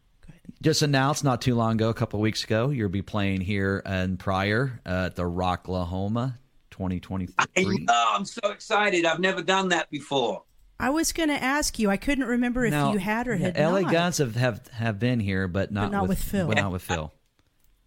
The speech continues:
Speaker 3: No, they've been there in, in, in, in various, um,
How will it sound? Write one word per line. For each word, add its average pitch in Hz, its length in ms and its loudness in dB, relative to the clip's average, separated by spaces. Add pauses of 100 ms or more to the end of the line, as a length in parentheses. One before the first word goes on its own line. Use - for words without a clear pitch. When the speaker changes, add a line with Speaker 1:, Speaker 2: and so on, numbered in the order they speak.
Speaker 3:
No, 151 140 2
they've 170 180 2
been 202 160 2
there 190 260 2
in, 170 160 0
in, 160 260 -10
in, 160 200 -8
in 151 240 -10
various, 165 800 2
um, 143 300 0